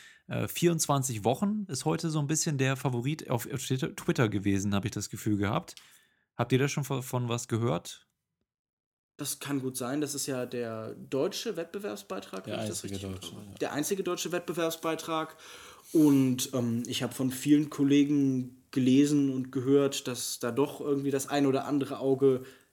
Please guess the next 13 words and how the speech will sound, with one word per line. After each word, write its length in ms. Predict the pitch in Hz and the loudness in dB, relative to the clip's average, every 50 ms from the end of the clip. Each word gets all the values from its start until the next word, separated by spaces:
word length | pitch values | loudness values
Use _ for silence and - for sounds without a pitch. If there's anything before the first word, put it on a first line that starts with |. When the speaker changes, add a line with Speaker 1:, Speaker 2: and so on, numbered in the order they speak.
| _ - | _ -2
Speaker 2:
nicht 300 | 135 143 160 - - - | 0 0 0 0 -2 -6
trocken 320 | - 165 160 - 185 185 | -4 -4 -4 -4 -6 -8
geblieben 460 | 190 170 165 165 175 175 165 175 165 | -8 -6 -6 -6 -6 -6 -6 -6 -6
ist. 320 | - - - - - - - | -8 -8 -8 -8 -8 -8 -8
Also 200 | 131 127 123 123 | -8 -6 -6 -4
es 120 | - - | -4 -4
scheint 200 | - 127 123 117 | -4 -4 -6 -6
wohl 120 | 123 123 | -6 -6
emotional 520 | 123 123 120 117 - - 123 123 123 127 131 | -4 -4 -6 -6 -6 -6 -6 -4 -2 -4 -2
sehr 200 | 127 139 131 131 | 0 0 0 0
involvierend 480 | 139 135 143 143 135 143 147 139 139 | 0 0 0 0 0 0 0 0 -2
zu 100 | - 151 | -2 -4
sein. 300 | 139 139 139 139 135 135 | -2 -2 -2 -2 -2 -4